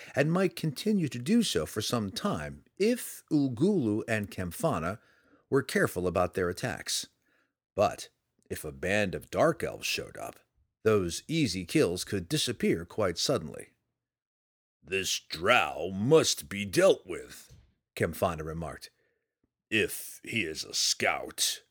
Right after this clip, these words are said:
then he must not return to report." Ulgulu snapped a cold glare back on his brother, then called to his quickling.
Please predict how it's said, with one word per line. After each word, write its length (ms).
then 220
he 320
must 460
not 400
return 640
to 180
report." 520
Ulgulu 580
snapped 380
a 40
cold 540
glare 380
back 280
on 80
his 140
brother, 400
then 220
called 340
to 120
his 120
quickling. 480